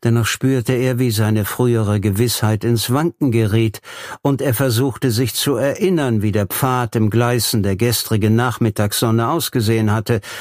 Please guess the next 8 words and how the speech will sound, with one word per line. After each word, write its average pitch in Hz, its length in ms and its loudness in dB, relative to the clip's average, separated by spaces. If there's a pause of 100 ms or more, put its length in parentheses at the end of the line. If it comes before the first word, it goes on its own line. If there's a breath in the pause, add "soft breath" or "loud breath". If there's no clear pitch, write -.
(240 loud breath)
als 123 240 0
er 127 60 0
ihn 110 120 2
zum 123 180 0
ersten 113 340 0
Mal 123 260 0
erkundet 104 520 0
hatte. 104 340 0